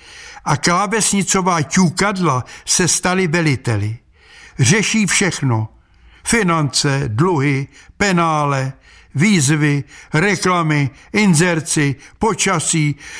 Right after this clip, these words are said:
spotřebu, výdaje, vyměšování, vměšování a občas přijde i laciná S M S ka z Malediv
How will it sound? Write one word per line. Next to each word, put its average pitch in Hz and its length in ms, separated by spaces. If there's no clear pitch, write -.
spotřebu, 170 1000
výdaje, 165 760
vyměšování, 175 1120
vměšování 175 1120
a 147 100
občas 202 500
přijde 196 480
i 185 160
laciná 185 560
S - 220
M 175 140
S 180 120
ka 165 180
z 131 100
Malediv 170 520